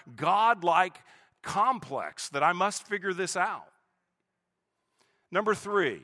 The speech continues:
realize a calm soul's God's design. Deal with the noise. Number three, it might be worth memorizing this psalm. And it might be worth memorizing Romans eight thirty-two, which we just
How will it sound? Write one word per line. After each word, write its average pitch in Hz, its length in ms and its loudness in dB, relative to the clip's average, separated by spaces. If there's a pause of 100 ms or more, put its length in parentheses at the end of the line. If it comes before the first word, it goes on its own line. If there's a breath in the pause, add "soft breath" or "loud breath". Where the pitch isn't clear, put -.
(100)
realize 185 400 4
a 165 60 -10
calm 180 300 -4
soul's 156 280 -8
God's 147 360 -2
design. 120 540 -4
Deal 185 220 -2
with 202 140 -6
the 175 80 -12
noise. 139 260 -8
Number 202 200 -6
three, 156 520 -4 (480 soft breath)
it 220 160 -4
might 226 240 -2
be 190 100 -6
worth 170 240 -4
memorizing 117 640 -6
this 92 140 -16
psalm. 78 360 -16 (720 loud breath)
And 156 120 -4
it 165 80 -10
might 240 180 -2
be 254 60 -14
worth 180 200 -4
memorizing 135 800 -6
Romans 131 500 -8
eight 135 200 -10
thirty-two, 117 480 -12
which 82 200 -20
we 98 140 -16
just 87 380 -18